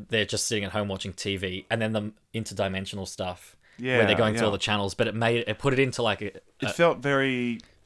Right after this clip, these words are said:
Speaker 2: South Park-ish kind of thing. Uh, for example, the, in season six, they're trying to watch a trailer for the new Terrence and Phillip movie,
Speaker 1: Yes.
Speaker 2: Asses of Fire two. And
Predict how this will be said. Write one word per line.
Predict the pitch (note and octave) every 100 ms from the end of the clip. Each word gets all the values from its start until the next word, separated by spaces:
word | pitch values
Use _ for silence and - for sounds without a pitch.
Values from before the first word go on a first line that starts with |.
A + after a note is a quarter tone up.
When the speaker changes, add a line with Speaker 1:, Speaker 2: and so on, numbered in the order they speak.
| - _ _ _ - - _ _ _
Speaker 2:
South | - - B2 A#2 B2+ -
Park-ish | D3+ D3+ D3+ - - E3+ G3+ - - - - - _ _ _ -
kind | E3 E3
of | E3
thing. | F3 F3 F#3 E3+ -
Uh, | C3 A#2+
for | - C3
example, | A2+ A#2+ A#2+ A2+ - - - - - _ -
the, | - B2 B2 -
in | C#3+ B2+
season | - D3 C#3+ C3 B2 B2 B2 A#2+ A2+ G#2+ G#2 G2 F2+
six, | - - - - D3 - - - - - -
they're | B2 A#2
trying | - B2+
to | A2+
watch | A2+ G2+ - -
a | A2 G#2
trailer | G2+ - A2+ A2
for | -
the | A2
new | G#2+ G#2+ G#2 F#2+ _ _ _
Terrence | - A#2 G#2+
and | G#2
Phillip | C3 C3+
movie, | C#3 F3+ G#3 - _
Speaker 1:
Yes. | - G#2+ - - -
Speaker 2:
Asses | A#2+ A#2 A#2+
of | G#2+
Fire | - A#2+ G#2
two. | - E3+ G#3+ - - _ - - - - - -
And | C3 C3